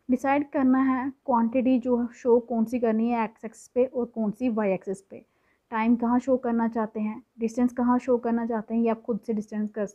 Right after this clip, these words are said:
हमें डिसाइड करना पड़ेगा। जैसे कि यहाँ पे देखिए, आप डा-, देख सकते हैं डायग्राम में, यहाँ पे डिस्टेंस इन्होंने कहाँ पे ली है, आपकी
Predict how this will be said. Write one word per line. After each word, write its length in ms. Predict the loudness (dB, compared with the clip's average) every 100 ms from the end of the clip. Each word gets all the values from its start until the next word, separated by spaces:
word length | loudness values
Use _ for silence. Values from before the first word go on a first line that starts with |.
| -4
हमें 240 | 0 2
डिसाइड 320 | 2 0 -2 -4
करना 240 | -6 -6
पड़ेगा। 300 | -4 -2 0
जैसे 240 | -2 -2
कि 60 | 0
यहाँ 220 | 2 0
पे 120 | 0
देखिए, 300 | 0 0 0
आप 60 | -2
डा-, 180 | 0 0
देख 200 | -2 -4
सकते 220 | -6 -2
हैं 120 | 0
डायग्राम 400 | 0 0 -2 -2
में, 200 | 0 -2 -4 _ _ _
यहाँ 140 | -4 -2
पे 100 | 0
डिस्टेंस 380 | -2 0 -4 0
इन्होंने 280 | 2 2
कहाँ 220 | 2 -2 -2
पे 120 | 0
ली 220 | 0 2
है, 100 | 0
आपकी 360 | -2 -4 -6